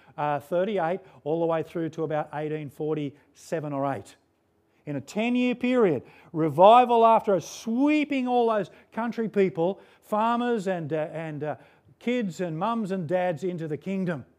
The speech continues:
Why? Because twenty years prior to that, the altars of prayer and worship were built. And have a look at this. It didn't just stay here. Look where it went. From that basin,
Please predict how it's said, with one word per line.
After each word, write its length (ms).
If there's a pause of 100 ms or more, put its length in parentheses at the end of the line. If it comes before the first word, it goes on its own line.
(1400)
Why? 520 (960)
Because 400
twenty 380
years 540
prior 500
to 180
that, 240 (720)
the 160 (100)
altars 540
of 160
prayer 400 (200)
and 200
worship 420 (140)
were 160
built. 280 (280)
And 100
have 160
a 40
look 200
at 100
this. 200
It 80
didn't 220
just 180
stay 280
here. 220 (640)
Look 160
where 200
it 100 (240)
went. 440 (340)
From 280
that 220 (340)
basin, 540